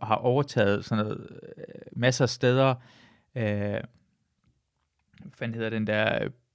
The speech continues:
øh, by i Washington? Men det, det er flere steder, dengang der var Black Lives Matter-demonstrationerne, hvor det også overtog politiet og, og, og, og, og overtaget, øh, guvernører og borgmestre og hovedstederne i byerne.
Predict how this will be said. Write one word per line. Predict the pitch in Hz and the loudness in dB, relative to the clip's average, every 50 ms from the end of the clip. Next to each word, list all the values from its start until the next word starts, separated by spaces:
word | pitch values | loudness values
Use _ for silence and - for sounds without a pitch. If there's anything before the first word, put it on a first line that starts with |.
| _ - | _ -20
øh, | - - 78 78 67 60 55 62 62 67 78 90 143 143 _ _ _ - | -20 -18 -16 -16 -16 -16 -18 -18 -16 -16 -14 -16 -16 -18 _ _ _ -4
by | - 120 123 120 117 | -2 0 0 0 0
i | 113 107 | 0 0
Washington? | 104 110 113 117 120 - 123 107 - 110 107 113 | 4 4 4 4 4 2 0 2 2 2 2 4
Men | 117 127 | 6 6
det, | 156 156 | 8 8
det | 160 | 6
er | 151 | 6
flere | - - 175 165 | 6 6 4 4
steder, | - - - 160 165 165 | 4 4 2 4 4 4
dengang | 147 143 135 135 135 | 4 4 4 6 8
der | 135 | 8
var | 123 110 | 8 8
Black | 110 127 131 135 - - | 6 6 4 6 6 6
Lives | 131 120 123 - | 4 4 4 2
Matter-demonstrationerne, | 123 127 139 143 131 117 110 107 - 117 110 - 127 120 120 117 110 110 113 | 0 2 2 2 2 2 2 0 0 -2 -2 2 2 2 2 4 2 2 0
hvor | 101 107 110 | 2 4 6
det | 110 113 | 6 8
også | 117 117 - 123 | 6 6 4 4
overtog | 135 127 127 123 - 123 120 | 2 4 4 4 2 0 0
politiet | - - 113 110 104 - - - 170 165 156 151 151 143 135 127 113 | 2 2 2 2 0 -2 -2 2 4 6 6 8 6 6 6 4 4
og, | 110 110 - - - - - - - - - - _ - | 2 -2 -4 -8 -16 -20 -20 -20 -20 -20 -20 -18 _ -2
og, | - 113 113 107 104 104 | 2 6 6 6 6 4
og, | - 127 113 110 - - | 4 2 2 2 2 2
og, | 123 113 113 | 2 0 2
og | - 117 110 110 107 107 110 110 - | 2 4 4 6 6 6 4 4 2
overtaget, | - 120 120 123 131 123 - - 131 117 113 110 - | 4 8 8 10 10 8 6 6 6 6 6 6 4
øh, | 98 120 113 | 2 -2 0
guvernører | - - 117 107 113 113 110 117 135 151 147 143 135 123 113 | 2 2 2 4 6 6 6 8 8 8 8 10 10 8 8
og | - - 113 101 - | 6 4 2 4 4
borgmestre | 113 107 110 120 120 - - - 147 | 6 8 8 8 6 4 4 6 6
og | 139 123 | 6 8
hovedstederne | 123 135 135 135 123 - - 135 135 135 131 127 127 127 | 8 6 6 6 4 2 2 4 6 6 4 4 2 2
i | 123 | 0
byerne. | 120 - 131 135 135 127 123 120 120 | 0 0 2 4 4 4 4 2 0